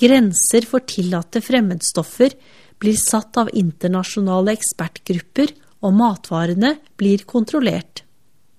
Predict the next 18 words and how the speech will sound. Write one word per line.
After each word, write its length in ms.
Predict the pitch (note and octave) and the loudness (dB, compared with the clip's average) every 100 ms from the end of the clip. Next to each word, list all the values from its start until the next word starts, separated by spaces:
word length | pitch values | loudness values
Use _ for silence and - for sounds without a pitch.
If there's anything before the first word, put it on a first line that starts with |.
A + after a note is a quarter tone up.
| - _ _ _ _ _ _ _ _ _ - | -20 _ _ _ _ _ _ _ _ _ 2
Merking 600 | B3 C4 - - B3 D4 - | 4 4 2 -4 -2 -2 0
av 140 | B3 G#3+ | 2 2
mat. 460 | G3+ E3 - - - - _ _ _ _ _ - | 0 -4 -12 -16 -16 -20 _ _ _ _ _ -2
For 220 | - C4 | 4 6
at 140 | C#4+ - | 6 2
forbrukerne 800 | D#4 B3+ G#3 F3+ - F#3+ G3 A3 | 2 4 2 2 2 0 2 0
skal 220 | - G#3+ | 2 2
være 160 | G#3 A#3 - | 4 2 2
trygge 460 | D4 A#3 F#3 G3+ | 0 2 0 0
på 140 | - B3+ | 2 4
maten 400 | G#3 F3 - G3 | 4 2 0 -2
de 140 | A#3+ A#3 | 0 -2
spiser, 560 | - G3+ F3+ - D#4 - _ _ _ | -2 -2 -2 0 -2 -2 _ _ _
skal 300 | - C#4 C4 | -2 4 4
maten 460 | G#3+ G3+ - G#3+ A3 | 4 2 -2 2 6
merkes 600 | C4 A#3 - - A3 A#3 - | 6 4 0 -2 0 0 -2
med 200 | G3 G3 | -2 4
næringsinnhold, 880 | B3 A3+ G3+ F#3 G#3 G3 A3 B3+ | 4 4 2 0 0 0 2 2